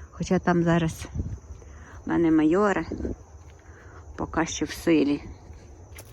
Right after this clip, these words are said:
От щось сталося, що це таке? Мучниста роса, я невеликий, м, агроном, ну щось є. І тут,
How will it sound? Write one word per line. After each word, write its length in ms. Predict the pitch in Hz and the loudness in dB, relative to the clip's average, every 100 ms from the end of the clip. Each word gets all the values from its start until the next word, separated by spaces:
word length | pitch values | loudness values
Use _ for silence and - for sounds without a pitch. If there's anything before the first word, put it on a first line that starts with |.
| - - - - - | -20 -20 -18 -18 -2
От 180 | 214 214 | 2 2
щось 220 | - 240 | 2 0
сталося, 540 | - - 240 202 - | 2 6 8 6 2
що 160 | 175 233 | 2 2
це 140 | - | 2
таке? 280 | 202 185 160 | 0 -2 2
Мучниста 640 | 147 175 - 208 226 - 190 | 4 4 6 6 6 6 4
роса, 380 | 180 - 196 | 4 4 4
я 200 | 214 202 | 8 8
невеликий, 720 | 208 214 202 226 226 208 202 190 - - - 233 202 - 240 - | 8 8 6 6 4 4 4 2 -6 -20 -18 -16 -14 -16 -16 -4
м, 500 | 170 165 156 156 151 160 | 2 4 6 6 4 2
агроном, 840 | - 180 147 165 170 175 202 190 160 - | 4 6 6 6 6 8 8 8 4 2
ну 160 | 170 | 2
щось 340 | 175 220 226 - | 4 4 2 2
є. 240 | 214 175 175 - - - - - - - - - - - - - - - - - - - - - | 4 4 2 -8 -14 -14 -16 -18 -16 -16 -18 -18 -18 -18 -18 -18 -18 -18 -18 -18 -18 -18 -18 0
І 140 | - 185 | 6 6
тут, 460 | - 190 220 - | 6 4 4 2